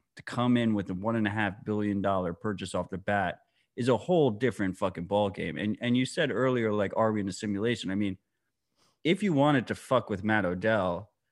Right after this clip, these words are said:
uh, and rug pull me, like, this would be the simulation you run, because, like, I'm telling you, freaks, like, none of us are ready. Like, I've been preparing for years.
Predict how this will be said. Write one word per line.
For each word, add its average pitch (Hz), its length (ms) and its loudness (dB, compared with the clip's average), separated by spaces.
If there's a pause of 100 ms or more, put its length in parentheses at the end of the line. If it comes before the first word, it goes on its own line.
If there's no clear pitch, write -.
(160)
uh, 92 420 0 (540)
and 110 220 -2
rug 120 300 4
pull 107 200 0
me, 90 440 -4
like, 107 220 -2
this 139 240 2
would 131 160 0
be 123 80 2
the 113 120 2
simulation 107 680 0
you 92 120 -2
run, 98 280 0
because, 98 300 -4
like, 104 160 0
I'm 156 240 2
telling 143 360 2
you, 98 100 0
freaks, - 420 -12 (760)
like, 113 140 2
none 131 400 6
of 143 120 4
us 127 220 4
are 120 60 2
ready. 110 400 2 (120)
Like, 107 220 -2
I've 135 280 4
been 156 160 0
preparing 123 640 2 (720)
for 127 140 0
years. 113 720 2